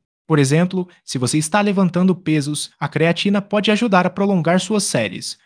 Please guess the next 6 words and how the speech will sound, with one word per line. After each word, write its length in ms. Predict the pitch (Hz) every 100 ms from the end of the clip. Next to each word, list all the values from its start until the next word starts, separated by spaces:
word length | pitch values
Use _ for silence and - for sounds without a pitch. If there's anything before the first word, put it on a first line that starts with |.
| _
permitindo 460 | 180 185 180 202 190
que 140 | 190
você 240 | 165 160 185
faça 400 | - 180 180 151
mais 260 | 139 180
repetições, 760 | 180 180 196 190 165 156 156